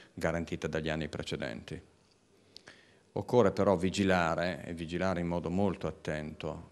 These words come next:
perché c'è una parolina, anzi due paroline, piuttosto maledette,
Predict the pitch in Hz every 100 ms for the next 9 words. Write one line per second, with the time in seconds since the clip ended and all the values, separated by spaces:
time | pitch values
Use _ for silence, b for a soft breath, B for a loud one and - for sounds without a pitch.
0 | - 87 82 - 90 85 - 110 101 98
1 | 92 95 90 90 87 85 80 82 87 98
2 | - - _ _ b b b - 85 82
3 | 85 90 85 78 80 80 82 85 85 95
4 | - _ _ _ B B B B B _
5 | - - 95 92 - 87 85 85 80 80
6 | - - 87 92